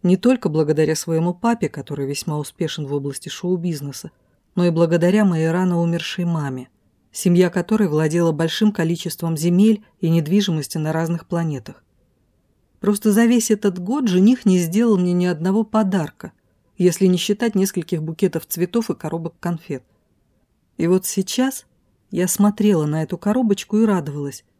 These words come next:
что, возможно, слова моей подруги Анны, что мой так горячо любимый жених просто охотник за богатым приданым, не являются правдой. С горящими глазами я посмотрела на Рому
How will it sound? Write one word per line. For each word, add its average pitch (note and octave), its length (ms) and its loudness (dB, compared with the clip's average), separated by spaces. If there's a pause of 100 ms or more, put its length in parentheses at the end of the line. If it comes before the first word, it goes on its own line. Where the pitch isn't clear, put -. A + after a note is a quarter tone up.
(220)
что, - 220 -2
возможно, F#3 460 4
слова F#3 360 2
моей F3 200 0
подруги F3+ 540 2
Анны, G#3+ 420 4
что - 200 -6
мой E3+ 180 2
так D3+ 220 -4
горячо E3 400 -2
любимый D#3 380 -2
жених E3+ 320 0
просто E3 380 -4
охотник D#3 440 -6
за C#3+ 120 -6
богатым D3+ 400 -6
приданым, F#3 480 2 (260)
не F3+ 160 6
являются G#3 480 4
правдой. C3+ 520 -6 (1200)
С D#3 140 -4
горящими G#3 680 4
глазами F#3 560 2
я D3 140 -4
посмотрела F#3 640 -2
на F3 160 0
Рому A3 360 2